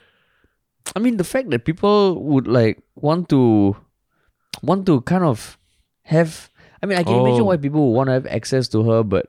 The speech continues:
Speaker 2: No,
Speaker 1: but it just feels like if you wanna
Speaker 2: but there is data that she's one of the most respected, uh, women in, in, in Asia or even the world, you know?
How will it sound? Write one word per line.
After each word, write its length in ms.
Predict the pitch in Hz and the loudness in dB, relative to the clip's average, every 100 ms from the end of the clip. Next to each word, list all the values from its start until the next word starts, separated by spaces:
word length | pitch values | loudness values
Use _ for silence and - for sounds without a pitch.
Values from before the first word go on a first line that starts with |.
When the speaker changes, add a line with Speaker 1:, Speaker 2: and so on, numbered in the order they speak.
| _ _ | _ _
Speaker 2:
No, 100 | 139 | 0
Speaker 1:
but 100 | 170 | 2
it 40 | 160 | 2
just 200 | 208 - | -2 -4
feels 260 | 202 196 | -4 -2
like 140 | 151 107 | 0 -2
if 60 | |
you 100 | 127 | -2
wanna 300 | 180 165 107 - | -2 -2 -4 0
Speaker 2:
but 160 | 131 | 0
there 140 | 147 120 | 2 0
is 220 | 151 165 | -2 0
data 360 | 135 139 180 165 | 0 2 0 0
that 120 | 98 90 | 0 0
she's 260 | - 107 | -2 -2
one 140 | 104 143 | 0 0
of 40 | |
the 60 | 110 | 0
most 300 | 98 110 110 | 2 0 0
respected, 560 | 85 - 92 - 101 - _ _ _ _ _ - | -6 -6 -8 -6 -6 -6 _ _ _ _ _ -14
uh, 200 | - 85 87 | -6 -4 -2
women 380 | 95 95 98 | -2 0 -2
in, 280 | 92 85 - - | -2 -6 -12 -16
in, 340 | 73 82 - - | -14 -14 -14 -14
in 460 | - - - - - | -14 -12 -14 -16 -14
Asia 380 | - 92 87 90 | -6 -4 0 0
or 160 | 85 82 | 0 0
even 200 | 87 92 | -2 -2
the 100 | 85 | -2
world, 340 | 85 87 82 | -2 -2 -4
you 80 | 76 | -6
know? 200 | 80 90 | -10 -10